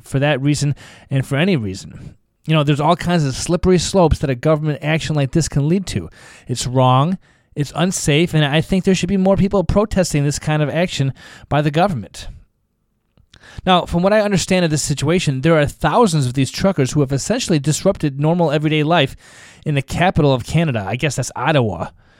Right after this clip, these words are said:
in what's being called a Freedom Convoy. Uh, these truckers have, uh, blocked much of the public parking areas, some of the roadways,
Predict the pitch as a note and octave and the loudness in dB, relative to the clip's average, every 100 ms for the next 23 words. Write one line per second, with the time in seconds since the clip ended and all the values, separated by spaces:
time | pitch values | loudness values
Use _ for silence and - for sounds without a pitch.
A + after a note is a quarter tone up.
0 | _ _ _ B2+ B2 D#3 - E3 D3 D#3 | _ _ _ -2 0 0 2 0 0 2
1 | D3+ C#3 - - E3 E3 D3+ - D#3+ F3 | 4 2 0 0 2 2 -2 -4 -2 0
2 | A#2+ F2+ D2 - - _ - C3+ C#3 D#3+ | 0 -2 -8 -14 -16 _ -8 -6 -2 -2
3 | - F3 D#3+ E3 D3+ D3 C#3 B2 C#3 C3 | 0 -2 2 0 2 2 2 0 0 0
4 | B2 - A#2+ D#3 D#3 - B2+ D3+ - C#3 | 0 -4 0 2 2 -2 -4 -2 -2 -2
5 | A#2+ C#3 B2 - D#3 - C#3+ D#3 D#3 D3+ | -2 -2 -2 -4 -6 -4 -2 2 2 2
6 | D3+ - - - - - C#3 B2+ A#2+ D#3 | 0 -4 -18 -20 -10 -4 -2 0 2 4
7 | D#3 D#3+ D#3+ D3+ | 4 4 4 2